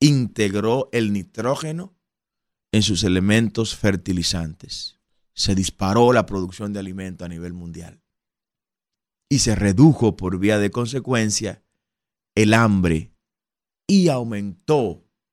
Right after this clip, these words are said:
consecuentemente la expectativa de vida de los pueblos. Entonces, con eso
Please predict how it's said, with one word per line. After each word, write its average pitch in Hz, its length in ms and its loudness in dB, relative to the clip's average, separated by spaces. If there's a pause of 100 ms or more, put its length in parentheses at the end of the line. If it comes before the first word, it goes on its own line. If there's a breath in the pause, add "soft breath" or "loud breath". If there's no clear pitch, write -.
(160)
consecuentemente 95 1300 -12 (840)
la 98 120 -2
expectativa 92 760 -4
de 87 140 -6
vida 90 240 -4
de 92 80 -6
los 101 140 -10
pueblos. - 580 -10 (1500)
Entonces, 101 240 -4
con 123 180 2
eso 165 640 6